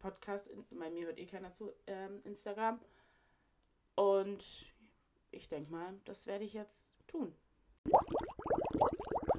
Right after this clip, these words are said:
Meine letzte Folge, Episode elf, habe ich am achtzehnten Februar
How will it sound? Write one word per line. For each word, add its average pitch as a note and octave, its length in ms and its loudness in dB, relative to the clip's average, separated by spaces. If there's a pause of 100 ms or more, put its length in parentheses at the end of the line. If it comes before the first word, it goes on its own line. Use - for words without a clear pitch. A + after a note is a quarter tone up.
(1400)
Meine G#3+ 720 -2
letzte B3 460 -2
Folge, E3 760 -4
Episode D#3+ 800 -2 (400)
elf, D3 340 2
habe D#3+ 140 -4
ich D#3 120 -12 (100)
am D3+ 500 -4 (920)
achtzehnten G#3 460 -2
Februar C#3 580 -2